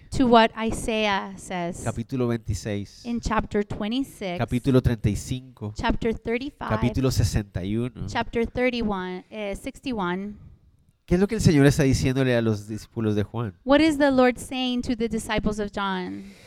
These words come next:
Speaker 2: Estoy haciendo
Speaker 1: "I am doing
Speaker 2: justo
Speaker 1: exactly
Speaker 2: lo que dije que iba a hacer.
Speaker 1: what I said I was gonna do."
Speaker 2: Esto está anunciado desde, desde Isaías.
Speaker 1: This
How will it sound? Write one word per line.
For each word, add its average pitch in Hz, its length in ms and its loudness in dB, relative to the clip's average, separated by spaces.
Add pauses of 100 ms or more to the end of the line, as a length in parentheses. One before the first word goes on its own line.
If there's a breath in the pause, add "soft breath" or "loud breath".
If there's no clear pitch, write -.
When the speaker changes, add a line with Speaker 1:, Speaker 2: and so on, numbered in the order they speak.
(140 loud breath)
Speaker 2:
Estoy 151 320 4
haciendo 147 800 2
Speaker 1:
"I 226 180 -8
am 220 160 -8
doing 262 560 4
Speaker 2:
justo 156 680 -4 (140)
Speaker 1:
exactly 269 680 -6
Speaker 2:
lo 135 160 8
que 123 140 4
dije 123 320 8
que 123 120 -2
iba 95 160 0
a - 40 -12
hacer. - 220 -8
Speaker 1:
what 233 120 0
I 214 140 -6
said 247 420 -8
I 208 40 -4
was 202 180 -10
gonna 190 220 -12
do." 185 420 -14 (1400)
Speaker 2:
Esto 143 260 2
está 156 200 -4
anunciado 135 760 2
desde, 104 440 0
desde 107 380 -2
Isaías. 104 1000 -4
Speaker 1:
This 277 180 4